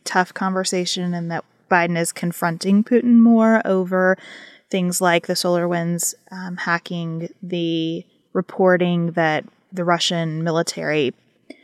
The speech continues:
uh, paid for bounties on Americans in Afghanistan. I'm wondering what you see in Biden and Blinken's approaches here that you think will be materially different,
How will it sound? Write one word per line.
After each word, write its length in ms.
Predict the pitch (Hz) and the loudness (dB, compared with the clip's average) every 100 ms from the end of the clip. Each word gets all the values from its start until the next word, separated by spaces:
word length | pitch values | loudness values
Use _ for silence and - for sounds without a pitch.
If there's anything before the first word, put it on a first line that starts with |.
| _ _ _ _ _ - | _ _ _ _ _ -14
uh, 200 | 175 165 _ | -12 -14 _
paid 300 | - 175 170 | -2 2 2
for 160 | - 165 | 0 -2
bounties 520 | 165 160 160 160 156 | 0 0 0 -4 -4
on 120 | 156 | -4
Americans 760 | 151 147 151 - 160 151 156 - | -6 -4 -4 -4 -8 -6 -8 -8
in 440 | 160 180 - 214 | -8 -8 -8 -8
Afghanistan. 960 | - 165 220 214 202 - 185 180 170 170 - _ _ _ _ _ - | -10 -4 0 2 2 -2 -2 0 0 -2 -6 _ _ _ _ _ 2
I'm 140 | 208 | 6
wondering 500 | 214 214 214 202 185 | 8 8 6 6 4
what 200 | 170 175 | 4 2
you 120 | - 185 | 2 0
see 460 | - 185 175 170 | 0 2 2 2
in 580 | - 170 165 165 165 170 - 185 - | 0 -2 -2 -2 -4 -6 -10 -10 0
Biden 480 | 170 170 170 170 151 | 2 2 2 -2 -4
and 400 | - 160 165 165 | -6 -6 -6 -6
Blinken's 720 | - 165 160 - 190 190 208 - | -4 -2 -4 -2 4 6 6 4
approaches 760 | 226 - 254 262 - 294 285 - | -2 2 4 4 2 0 0 0
here 400 | 294 294 294 294 | 2 4 6 6
that 160 | 208 | 4
you 120 | - 196 | 0 -2
think 320 | - 180 - | 0 -2 0
will 380 | 180 175 170 - - _ _ _ | 2 4 2 0 -12 _ _ _
be 200 | 190 170 | 2 2
materially 760 | 170 170 - 185 165 170 170 160 | 2 -2 2 4 6 4 2 0
different, 520 | 165 - 160 147 | -2 -2 -4 -4